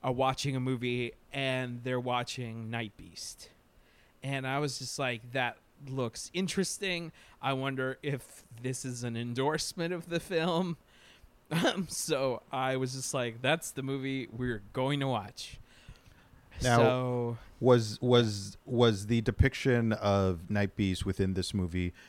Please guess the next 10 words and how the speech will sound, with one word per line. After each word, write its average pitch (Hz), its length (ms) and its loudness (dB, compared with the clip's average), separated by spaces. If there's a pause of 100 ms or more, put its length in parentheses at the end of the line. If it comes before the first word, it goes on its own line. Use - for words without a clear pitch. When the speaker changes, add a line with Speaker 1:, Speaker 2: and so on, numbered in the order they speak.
(160)
Speaker 2:
before 117 580 8
or 104 280 6
after 98 340 4
the 90 100 2
commercials 87 840 0
for 85 520 0 (420)
Goblin 95 480 4
macaroni 85 540 2
and 82 100 -2
cheese? - 560 -4